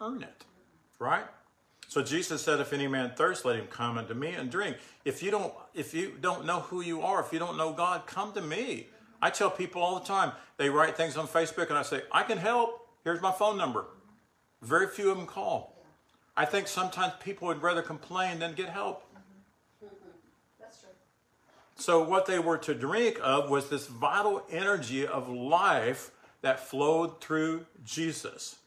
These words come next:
Speaker 1: Spiritual truth words flowed through Jesus. Like all people,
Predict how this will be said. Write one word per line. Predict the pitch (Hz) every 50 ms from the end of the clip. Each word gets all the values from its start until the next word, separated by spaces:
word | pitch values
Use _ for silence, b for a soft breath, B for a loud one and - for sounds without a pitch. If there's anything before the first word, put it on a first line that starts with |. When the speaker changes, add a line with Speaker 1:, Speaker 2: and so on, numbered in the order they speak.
| _ _ _ _ _ _ -
Speaker 1:
Spiritual | - - - - - 190 190 202 202 196 - 175 175 170
truth | - - - 151 131 170 - -
words | 113 110 104 92 - - - - - - - _ _ _ _ _
flowed | _ - 131 123 123 120 117 -
through | 120 120 113
Jesus. | - 117 113 110 - - - - - - - _ _ _ _ _ _ _ -
Like | - 127 120 - -
all | 127 127 123
people, | - - 120 120 120 127 185 196 185